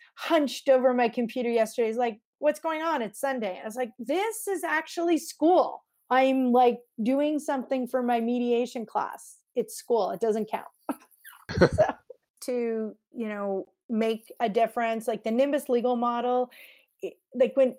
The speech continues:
when I refer to access to justice, I'm t-, I'm not talking only about, um, you know, low income and moderate means, certainly inclusing-, inclusive of that group, but it's everybody. I mean, you know, there's people who can't,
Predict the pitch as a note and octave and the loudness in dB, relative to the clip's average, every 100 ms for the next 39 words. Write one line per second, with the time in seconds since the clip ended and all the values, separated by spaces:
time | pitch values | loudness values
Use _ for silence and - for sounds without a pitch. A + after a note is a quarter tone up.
0 | - C4+ B3+ C#4+ D#4 D4+ D4 - B3+ A#3+ | 0 2 4 2 0 2 0 4 4 4
1 | G#3+ G#3+ B3 A3+ A3 F#3 G3+ F#3+ - C#4 | -4 -2 -4 -2 -8 -4 -4 -2 2 2
2 | D4+ - - C4 A#3+ - C4+ - D4+ C#4+ | 2 -2 -2 -2 -2 -6 -6 -4 -2 0
3 | C4+ B3+ B3 A3 G#3 A3 A3+ A3+ G#3 G3 | 0 0 -2 -4 -4 -4 -2 -2 -2 0
4 | G3 G3 G3 _ - - A3 F#3+ F3+ F3+ | 0 0 -2 _ -18 -12 -8 -6 -6 -6
5 | A3 F#3+ G3+ A3 G#3+ G3+ G3+ G#3+ G3 G3 | -6 -2 2 4 2 -4 -8 -8 -6 -6
6 | F#3+ F#3 F#3 F3 B3+ C#4 G3 F#3 - - | -6 -4 -2 -2 -2 -2 -2 -8 -16 -20
7 | - - C#4+ B3 A3+ G3+ _ _ _ _ | -8 2 2 4 -2 -4 _ _ _ _
8 | _ - A3+ A#3+ D4+ D4 A3 G3+ - B3 | _ -2 -2 4 4 4 2 -4 -6 -6
9 | G#3+ - C#4+ B3+ B3 G3+ F#3+ F#3 - - | -6 -4 -2 -2 -6 -10 -8 -10 -14 -8
10 | G3+ F#3 F#3+ F#3 F#3 - G#3+ G3+ F#3 - | -6 -6 -4 -4 -4 -6 -6 -2 -2 -4
11 | - - _ - C4+ - - C#4 C#4+ C4 | -12 -20 _ 2 2 2 -2 2 4 4
12 | E4 D4 - - - - G#3+ A3 A3 A3 | 2 -2 -4 -10 -12 -10 -6 -4 -2 -4
13 | G#3+ G#3+ G#3+ _ B3+ A3 G#3+ B3+ B3 C#4+ | -4 -8 -12 _ -8 -4 2 2 2 -6
14 | C4+ C#4 A#3 C4 - B3 A#3 A#3 | -4 -2 -2 -4 -4 -4 -4 -6